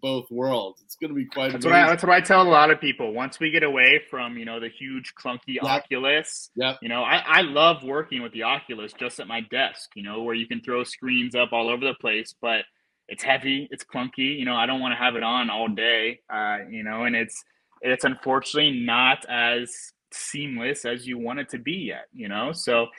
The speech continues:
Speaker 2: everything from, you know, working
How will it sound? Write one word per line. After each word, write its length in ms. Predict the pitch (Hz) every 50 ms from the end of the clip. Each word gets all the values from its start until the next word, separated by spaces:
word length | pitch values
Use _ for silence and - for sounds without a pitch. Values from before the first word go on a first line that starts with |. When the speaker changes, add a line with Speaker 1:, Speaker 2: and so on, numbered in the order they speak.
| - - - - -
Speaker 2:
everything 520 | - 151 147 160 156 156 156 156 151 151 156 -
from, 520 | - 151 131 131 127 127 123 123 123 117 - _ _
you 140 | - 147 120
know, 200 | 110 107 113 117
working 840 | 117 113 113 127 135 139 143 - - 127 123 117 117 117 117 120